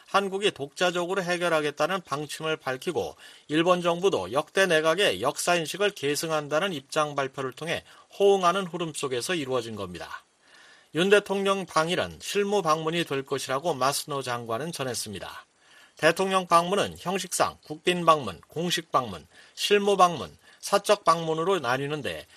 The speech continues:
촉박한 일정을 고려해 실무 방문으로 가닥이 잡힌 것으로 보입니다. 두 정상은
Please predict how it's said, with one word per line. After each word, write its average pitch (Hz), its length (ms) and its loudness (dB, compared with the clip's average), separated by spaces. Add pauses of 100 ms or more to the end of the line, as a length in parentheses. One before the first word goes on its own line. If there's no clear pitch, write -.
(100)
촉박한 196 560 4
일정을 160 540 -2
고려해 147 400 -2
실무 196 420 0
방문으로 165 540 0
가닥이 160 380 0
잡힌 139 380 -6
것으로 127 320 -4
보입니다. 107 520 -6 (560)
두 190 180 2
정상은 190 580 4